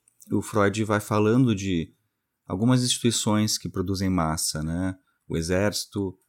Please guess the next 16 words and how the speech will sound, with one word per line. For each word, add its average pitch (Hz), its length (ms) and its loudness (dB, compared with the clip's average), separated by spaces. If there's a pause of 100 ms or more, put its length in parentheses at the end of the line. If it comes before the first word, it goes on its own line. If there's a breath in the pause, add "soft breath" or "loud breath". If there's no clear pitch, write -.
(140)
a - 100 -8
igreja. 95 520 0 (140)
E 107 80 4
ele 107 140 4
fala, 107 260 2
assim, 113 220 2
de 110 100 -4
como, 147 600 -2
eh, 107 340 0
essa 107 200 -2
relação 104 880 0 (360)
com 104 120 2
um 98 300 4
certo 95 400 0
líder, 92 580 2
né? 101 380 -4